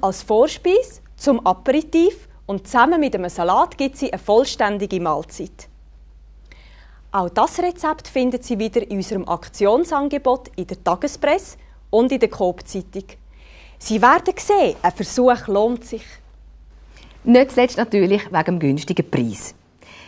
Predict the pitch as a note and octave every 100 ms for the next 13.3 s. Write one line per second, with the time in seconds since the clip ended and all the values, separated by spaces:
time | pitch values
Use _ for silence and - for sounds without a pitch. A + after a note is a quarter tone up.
0 | - - A#3 C4 C#4 C#4 A3 G#3 G3 F3
1 | F#3+ A3+ G#3+ F#3 E3 D3+ D3+ E3 G3+ G#3+
2 | G#3 G3+ - D#3+ E3+ - G3 F#3 - D3+
3 | D#3+ - E3+ D3+ - C#3+ C#3 D#3 A2 A2+
4 | - - - - - B3 - A3 A3 G#3
5 | G#3 - F3+ E3 C#3 C#3+ D3 D3 D#3 A3+
6 | A#3+ G#3+ G#3+ - - - A3 A#3+ - F3
7 | E3+ E3 G#3 B3 A3 G#3+ F3+ F3+ D#3+ -
8 | - F3+ F3+ A#3+ - G#3+ G#3+ G3+ B2 F#2
9 | - - - - A3 A#3 E3 F#3 E3 D#3+
10 | D3+ C#3 B2+ - A#2 A2+ A2 - - -
11 | G3 A#3 B3+ - G#3 - A3+ C4+ C4+ E3+
12 | D#3 G3 F#3 D#3+ - C#3 C#3+ - - G#3+
13 | G#3+ G#3+